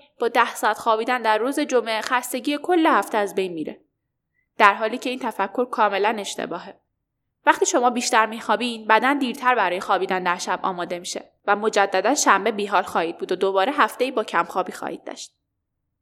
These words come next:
از اینکه با ما همراه بودین ممنونم.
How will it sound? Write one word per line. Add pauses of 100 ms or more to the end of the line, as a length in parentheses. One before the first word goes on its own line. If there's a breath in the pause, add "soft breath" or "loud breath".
(540)
از
اینکه
با
ما
همراه
بودین
ممنونم.